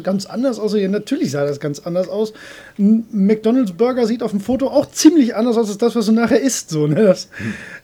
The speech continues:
Speaker 1: ähm, das, also da bin ich dann auch nicht so empfindlich. Ich finde das auch nicht schlimm, dass man das dann schön und beschönigt darstellt,
Speaker 2: Nein,
Speaker 1: aber
Speaker 2: nein.
Speaker 1: mich reizt das halt einfach
Speaker 2: Ja.
Speaker 1: nicht. Also ich weiß nicht, was... Ähm, finde das halt einfach relativ unspannend.
Speaker 2: Ja.
Speaker 1: Ähm, und ich habe jetzt auf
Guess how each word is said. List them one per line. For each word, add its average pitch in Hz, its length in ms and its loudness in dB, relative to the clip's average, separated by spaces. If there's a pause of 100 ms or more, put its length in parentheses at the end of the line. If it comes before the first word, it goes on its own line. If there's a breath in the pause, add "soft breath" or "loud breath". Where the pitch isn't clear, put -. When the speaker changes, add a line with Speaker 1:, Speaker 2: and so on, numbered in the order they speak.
(120)
Speaker 1:
ähm, 208 480 6 (180)
das, 196 160 -6 (300)
also 185 160 -6
da 208 180 4
bin 202 200 0
ich 247 100 4
dann 220 160 0
auch 202 180 -4
nicht 196 220 -2
so 240 100 0
empfindlich. 196 460 0
Ich 107 80 -8
finde 208 160 0
das - 100 -8
auch 190 60 2
nicht 175 180 -2
schlimm, 262 240 2
dass 185 140 4
man 165 160 -4
das 165 100 -2
dann 170 340 -2 (140)
schön 196 540 0 (180)
und 190 300 -8
beschönigt 208 640 2
darstellt, 220 400 -2
Speaker 2:
Nein, 185 80 -4
Speaker 1:
aber 185 100 4
Speaker 2:
nein. 87 120 -6 (220 loud breath)
Speaker 1:
mich 190 220 0
reizt 160 300 -2
das 190 160 2
halt 143 160 -4
einfach 127 260 -8
Speaker 2:
Ja. 101 120 -4
Speaker 1:
nicht. - 80 -8
Also 156 120 -6
ich 156 140 -6
weiß 185 140 4
nicht, 185 120 -2
was... - 200 -4 (640 loud breath)
Ähm, 185 600 2 (160)
finde 202 180 2
das - 280 -6 (100)
halt - 240 -6
einfach 180 280 0
relativ 196 380 0
unspannend. 139 720 -4
Speaker 2:
Ja. - 80 -10
Speaker 1:
Ähm, 180 540 -4
und 180 160 -10
ich - 100 -10
habe 214 180 -6
jetzt 214 240 0
auf 202 200 -8